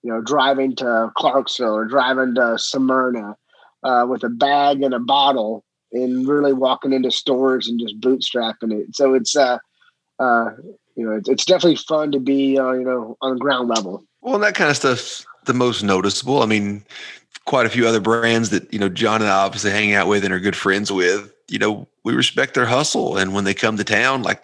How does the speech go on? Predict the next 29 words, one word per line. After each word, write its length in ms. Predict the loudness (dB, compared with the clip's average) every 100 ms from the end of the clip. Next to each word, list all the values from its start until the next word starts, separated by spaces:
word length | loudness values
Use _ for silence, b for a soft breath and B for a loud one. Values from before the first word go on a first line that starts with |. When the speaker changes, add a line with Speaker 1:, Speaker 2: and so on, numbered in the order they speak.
| _ -6
Speaker 2:
love 300 | 0 0 0
hanging 240 | 0 2
out 160 | 2 2
with 180 | 2 0
and 120 | -2
seeing 220 | 0 2
them 120 | 0
and, 140 | -2 -4
and 160 | -2
seeing 180 | 0 2
them, 220 | 0 -4 -8
you 80 | -8
know, 160 | -8 -8 B B B _ _
enthusiastically 1080 | 0 0 2 2 4 4 2 2 0 -2 -2
pushing 480 | -2 0 0 0 0
their 140 | 0
own 200 | 0 -2
brand. 460 | -2 0 -2 -6 -6
Like, 220 | -6 -4
I 40 | -2
mean, 220 | -4 -6 B B B B _
they're 100 | -4
not 120 | -2 0
drinking 320 | -2 0 2
their 120 | 2
own 160 | 2 0
Kool-Aid. 720 | -2 0 2 0 0 -6 -2
They, 140 | -2
they 280 | 2 0